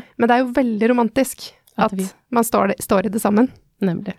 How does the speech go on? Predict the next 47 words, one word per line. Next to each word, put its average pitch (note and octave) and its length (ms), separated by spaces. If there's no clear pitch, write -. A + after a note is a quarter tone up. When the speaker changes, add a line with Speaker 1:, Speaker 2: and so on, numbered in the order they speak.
Speaker 1:
Og A#3 340
det A#3 160
synes A#3+ 120
jeg G#3+ 160
det G#3+ 60
er G#3+ 140
så - 20
viktig - 360
å G3 160
fokusere G#3 520
på, A#3+ 120
da, A#3 80
at A3 160
den G3+ 200
romantikken, A#3 600
den A#3 100
trenger G#3 360
ikke - 160
alltid A3+ 260
være G#3+ 160
knyttet A3+ 420
til A#3+ 200
sex - 360
når B3 120
det B3 80
kommer G#3+ 160
til A#3 100
barneønske. B3 500
Speaker 2:
Nei. F3 140
Speaker 1:
For - 100
det - 80
er A#3+ 240
så B3+ 220
mange G#3+ 180
som G#3+ 160
en G3 260
av G#3+ 80
fire, G3+ 260
da, B3 160
som, G#3 340
en A3 120
av G#3+ 60
fire G#3+ 160
par, A#3 160
som A3+ 160
ikke - 340
får, F#3 360